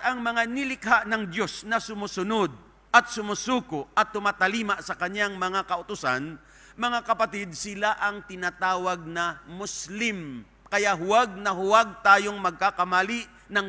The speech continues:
pag-aakala na hindi kumo ang isang tao ay Arabo o kaya taga Mindanao o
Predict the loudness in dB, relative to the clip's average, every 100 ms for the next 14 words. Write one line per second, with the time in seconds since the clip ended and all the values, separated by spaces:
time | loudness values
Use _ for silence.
0 | 2 0 4 2 2 6 6 8 4 2
1 | -18 -20 -12 0 0 0 -4 -6 -6 -4
2 | -2 0 0 -2 -2 -2 4 4 4 0
3 | -2 2 6 8 6 4 -4 -6 -18 -8
4 | -2 0 2 2 0 -4 -4 -4 -2 2
5 | 4 4 0 -6 -10 -2